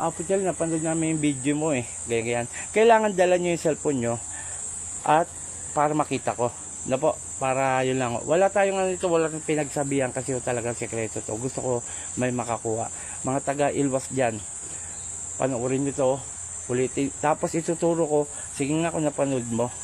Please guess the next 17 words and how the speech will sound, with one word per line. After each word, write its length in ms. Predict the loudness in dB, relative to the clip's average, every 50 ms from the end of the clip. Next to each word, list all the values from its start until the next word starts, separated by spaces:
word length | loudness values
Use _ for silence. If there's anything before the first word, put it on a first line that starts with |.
| -12 -12 -12 -12 -4
saan 240 | 0 0 0 2
mo, 320 | 0 0 0 0 0 0 -2 -2
saan 240 | -2 -2 -2 0 0
banda. 360 | 0 0 0 0 -2 -4 -4 -4 -8 -12 -12 -12 -14 -12 -14 -14 -14 -12 -4
Ganun 280 | 0 0 2 2 0 -2
po, 160 | -2 -2 0
no? 200 | 2 2 2 0 0 -4 -8 -12 -12 -10 -12 -12 -6 -2
Para 480 | 2 4 4 6 6 6 6 4 2 2
alam 320 | 2 2 4 4 4 4 4
niya 200 | 4 2 2 0 -2 -8 -12 -12 -10 -6 -2
na 120 | -2 -2 2
talagang 600 | 2 2 2 2 2 0 0 0 0 -2 -4 -4 -6 -8 -10 -8 -8 -4 -2
nanonood 480 | 0 0 0 0 0 0 0 0 0 -2 -2
siya. 160 | -2 -2 -2 -2 -4 -4 -2
Ayan 160 | 0 0 0 0
po, 120 | 2 4
ah. 160 | 4 4 2